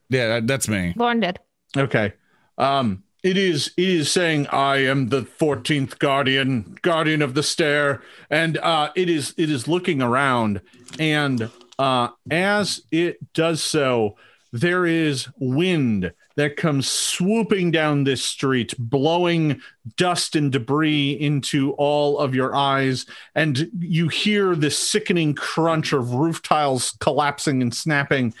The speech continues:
Speaker 3: as landing on the building nearby is the terrifying dragon. It crunches down on the building,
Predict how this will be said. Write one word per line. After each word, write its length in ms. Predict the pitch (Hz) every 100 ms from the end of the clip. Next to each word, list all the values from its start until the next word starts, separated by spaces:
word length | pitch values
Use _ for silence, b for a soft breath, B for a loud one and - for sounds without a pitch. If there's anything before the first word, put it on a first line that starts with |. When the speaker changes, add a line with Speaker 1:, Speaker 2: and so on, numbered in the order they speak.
| B B B
Speaker 3:
as 340 | 151 147 -
landing 580 | 170 185 190 180 170 160
on 420 | - 165 165 156
the 80 | 143
building 580 | 131 156 165 147 151 147
nearby 800 | 151 151 135 160 156 147 139 113 B B -
is 420 | 208 208 190 151
the 220 | 160 180
terrifying 960 | 165 - 190 190 180 - 185 180 165 143
dragon. 720 | 135 135 147 151 135 123 107 - B B
It 320 | 196 185 - - 160 -
crunches 800 | - - 175 196 208 - 185 147
down 280 | 123 165 165
on 140 | 160 151
the 80 |
building, 520 | 120 156 160 151 143